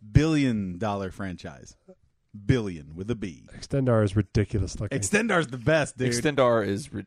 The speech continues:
Speaker 3: is goofy looking.
Speaker 1: He's a knight that extends into a big, tall dude.
Speaker 3: A, a, a taller knight.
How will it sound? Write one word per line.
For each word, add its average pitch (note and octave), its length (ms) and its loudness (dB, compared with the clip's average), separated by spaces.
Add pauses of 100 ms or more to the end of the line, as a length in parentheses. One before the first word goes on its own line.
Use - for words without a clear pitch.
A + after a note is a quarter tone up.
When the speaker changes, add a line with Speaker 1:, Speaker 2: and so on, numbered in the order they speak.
Speaker 3:
is A2+ 200 -2
goofy F#2 320 -12
looking. E2 140 -4
Speaker 1:
He's D3 140 2
a C#3+ 60 6
knight C#3 580 0
that C#3 240 -4
extends B2+ 520 -4
into C#3+ 240 -4
a D#3 60 -2
big, A#2+ 280 -4
tall D#3+ 220 -2
dude. F3+ 400 -6 (240)
Speaker 3:
A, A2 160 -6
a, A2+ 140 -2 (280)
a A#2 40 2
taller A#2+ 420 2
knight. F#2+ 280 -8